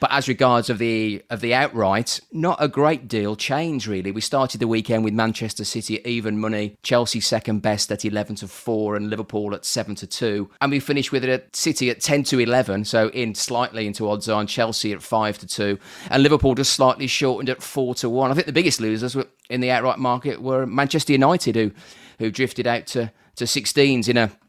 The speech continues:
in a weekend, well, a Sunday when there were so many crazy results all around, all around Europe. I suppose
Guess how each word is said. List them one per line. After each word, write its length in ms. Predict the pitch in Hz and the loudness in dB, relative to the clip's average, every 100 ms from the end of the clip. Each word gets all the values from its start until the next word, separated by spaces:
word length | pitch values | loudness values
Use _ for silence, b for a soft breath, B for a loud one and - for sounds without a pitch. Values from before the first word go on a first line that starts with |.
| 131 | 2
in 80 | 123 | 2
a 80 | |
weekend, 560 | 117 135 135 135 127 104 | 6 4 4 2 4 2
well, 160 | 107 95 | 0 2
a 40 | |
Sunday 440 | - 160 135 107 | 4 4 4 4
when 160 | 104 113 | 2 0
there 80 | 104 | 0
were 40 | |
so 200 | - 135 | 2 2
many 160 | 123 110 | 0 -2
crazy 360 | - 120 113 | -2 -2 -2
results 460 | 110 110 110 107 - | -2 -2 -2 -4 -4
all 160 | 117 110 | -2 0
around, 500 | 113 120 110 92 - B B B | 2 2 0 -4 -8 B B B
all 140 | 117 | -2
around 340 | 110 123 117 | 2 2 2
Europe. 400 | 101 98 98 - - - | 0 0 0 -4 -14 -8
I 60 | |
suppose 640 | 117 131 127 117 101 - | -4 2 2 4 0 -4